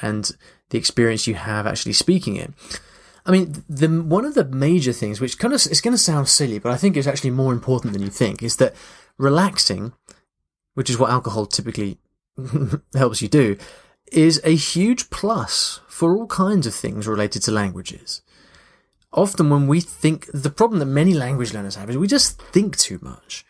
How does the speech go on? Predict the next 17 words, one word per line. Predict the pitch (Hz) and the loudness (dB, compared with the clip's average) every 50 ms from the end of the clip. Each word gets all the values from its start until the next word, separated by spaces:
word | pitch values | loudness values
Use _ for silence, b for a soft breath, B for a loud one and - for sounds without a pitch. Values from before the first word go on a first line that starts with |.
| _ _ _ | _ _ _
We're | - 156 | -4 -2
studying | 151 - - - 165 160 160 170 160 156 | 0 0 0 -2 -2 0 2 2 4 2
every | 156 143 151 147 | 2 0 0 0
day, | 151 147 147 147 147 | 2 2 2 2 2
and | 143 | 2
then | 139 135 | 0 0
when | 131 | 0
we | 127 120 | -2 -4
finally | 117 - 156 156 156 147 143 | -2 -2 0 2 2 2 2
get | 135 123 | 2 0
an | 135 | 0
opportunity | 139 127 120 120 - - 139 127 120 120 | -2 -4 -4 -6 -4 -2 -2 -2 -2 -4
to | - - - | -4 0 0
speak, | - - - 233 208 156 - - - b b b b b b b b b | 0 0 0 -2 -4 -4 -4 -8 -14 b b b b b b b b b
you | - 139 131 | -4 -2 -2
know, | 123 - | 0 0
our | 127 135 127 | 0 0 -2